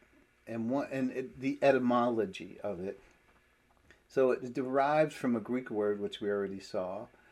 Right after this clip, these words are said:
meaning an offering or anything dedicated. And this is from the, the, the greatest source, which is, uh, called, uh, Wikipedia on the internet.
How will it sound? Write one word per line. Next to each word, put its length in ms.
meaning 500
an 100
offering 540
or 120
anything 640
dedicated. 640
And 100
this 100
is 120
from 340
the, 100
the, 140
the 100
greatest 480
source, 440
which 200
is, 220
uh, 300
called, 340
uh, 260
Wikipedia 920
on 140
the 160
internet. 560